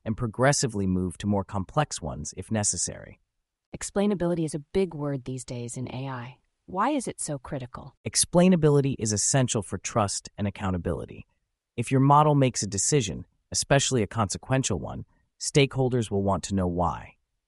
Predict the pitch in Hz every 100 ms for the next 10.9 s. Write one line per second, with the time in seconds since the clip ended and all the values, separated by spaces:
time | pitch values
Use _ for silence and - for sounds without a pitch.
0 | _ _ 151 160 120 82 - - _ 113
1 | - 156 156 - 151 127 - - - -
2 | - _ - - - 139 135 123 131 127
3 | 101 95 113 117 - 120 - 107 98 -
4 | 92 104 117 - - _ _ 104 - 113
5 | 127 139 117 98 104 92 87 85 135 135
6 | 98 - - _ _ _ _ _ 233 285
7 | 262 233 226 175 180 220 240 202 170 139
8 | 131 127 - - - 302 302 240 208 165
9 | 165 190 - - - 151 - 196 208 196
10 | 170 151 151 - 139 - 175 170 -